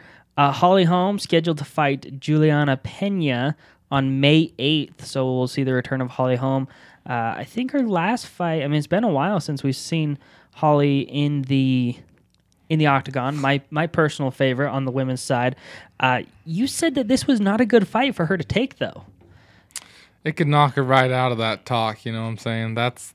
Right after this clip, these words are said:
Speaker 1: Yeah, <laughs> okay.
Speaker 2: you know, that's, that's always, I guess, the risk you're wi-, uh, I guess you're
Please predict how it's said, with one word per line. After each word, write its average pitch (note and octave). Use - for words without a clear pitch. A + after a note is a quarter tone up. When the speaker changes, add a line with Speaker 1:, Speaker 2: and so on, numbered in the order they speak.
Speaker 1:
Yeah, C#3
<laughs> C3+
okay. D#3
Speaker 2:
you C3+
know, B2
that's, C#3+
that's C#3+
always, C#3+
I A2+
guess, A#2
the A2+
risk A2+
you're A2
wi-, A#2
uh, A2+
I A2
guess C3
you're B2